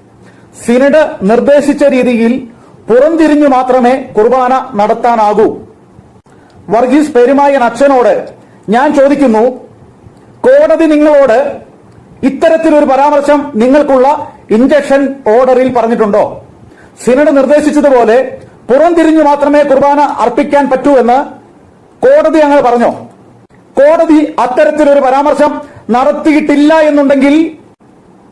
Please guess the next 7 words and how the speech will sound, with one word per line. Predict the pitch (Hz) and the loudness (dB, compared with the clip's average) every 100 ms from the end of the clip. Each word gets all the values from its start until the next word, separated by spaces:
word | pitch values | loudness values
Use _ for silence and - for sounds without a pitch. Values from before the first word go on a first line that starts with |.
| _ _ - - - | _ _ -20 -20 -4
പൊതുസമൂഹത്തോട്, | 269 349 330 311 311 294 294 285 294 302 - - 202 | -2 0 0 0 0 0 0 2 0 -2 -10 -6 -2
ഇടവക | 262 320 320 330 294 | 0 0 0 0 0
സമൂഹത്തോട്, | 311 294 285 269 247 - - - - - - _ _ _ _ _ _ _ _ - | 0 0 0 0 0 -2 -6 -18 -20 -20 -20 _ _ _ _ _ _ _ _ 0
കോടതിയോട് | 262 330 320 311 302 294 294 294 226 | 2 2 2 2 2 2 0 -2 0
നിങ്ങൾ | 269 294 | 2 2
മാപ്പ് | 262 294 311 | 0 -2 0
പറയണം. | 277 269 | 0 0